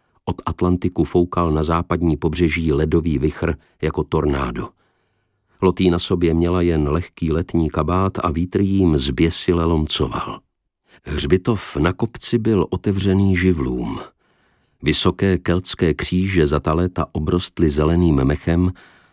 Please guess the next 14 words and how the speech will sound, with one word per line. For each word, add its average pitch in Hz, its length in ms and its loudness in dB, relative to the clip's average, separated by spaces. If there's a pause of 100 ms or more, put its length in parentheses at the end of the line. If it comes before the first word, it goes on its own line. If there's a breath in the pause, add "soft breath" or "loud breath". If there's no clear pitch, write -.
(200 soft breath)
na 82 140 2
jednom 85 480 4
z 67 100 -4
nich 90 280 4
dokonce 90 540 0
v 80 60 2
jeho 85 220 2
nejvyšším 82 600 2
bodě 87 300 4
uvízly 95 680 0
při - 280 -4
nějaké 90 480 2
vichřici - 560 -2
mušle. - 600 -2